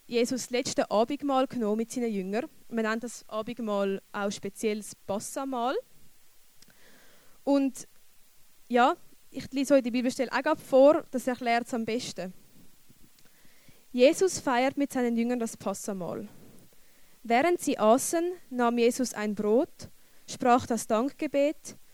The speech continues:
brach das Brot in Stücke und gab es ihnen mit den Worten: „Nehmt und esst, das ist mein Leib.“ Anschließend nahm er einen Becher Wein, dankte Gott und reichte ihn seinen Jüngern. Sie tranken alle daraus.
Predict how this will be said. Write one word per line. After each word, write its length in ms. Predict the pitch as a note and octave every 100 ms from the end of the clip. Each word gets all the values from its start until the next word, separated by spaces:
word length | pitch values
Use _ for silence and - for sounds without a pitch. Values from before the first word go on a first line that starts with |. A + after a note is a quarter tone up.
| - -
brach 300 | A#3+ A#3+ D4
das 200 | E4+ D4+
Brot 280 | - C4 C4+
in 120 | B3+
Stücke 640 | A#3+ B3+ B3+ - C4+ C4+ C4
und 180 | A#3+ -
gab 240 | G#3+ A#3
es 160 | B3+ -
ihnen 240 | B3 A#3
mit 180 | A3+ -
den 160 | A3+
Worten: 540 | G#3+ A3+ A3+ A#3+ A3+ A3+ - - - -
„Nehmt 600 | B3 D4+ C#4 G3 - - -
und 160 | B3 A#3+
esst, 460 | A#3 A#3 - - - - - - - - -
das 220 | B3+ C4+
ist 220 | C#4+ -
mein 300 | B3 A#3 B3
Leib.“ 340 | A#3 G3+ F3 - - - - - - - - - -
Anschließend 840 | - B3 C#4+ E4 E4+ - F4 E4+ C#4+
nahm 320 | B3 B3 B3
er 200 | A#3 -
einen 240 | A3 G3+ G3
Becher 420 | G#3+ - D4+ C4
Wein, 420 | G#3 F#3 F3+ G3 - - - -
dankte 380 | A3+ C4+ - E4+
Gott 380 | D#4 E4+ - -
und 180 | B3+ A#3+
reichte 340 | A3 A3 B3
ihn 220 | C4 B3 B3
seinen 280 | B3 A3+
Jüngern. 460 | G#3 G3+ F#3 F#3 G3+ - - - - - -
Sie 180 | - C4+
tranken 460 | B3+ C4 D4+ D#4 -
alle 280 | A#3+ B3+ C4+
daraus. 580 | A#3+ D#3+ - - -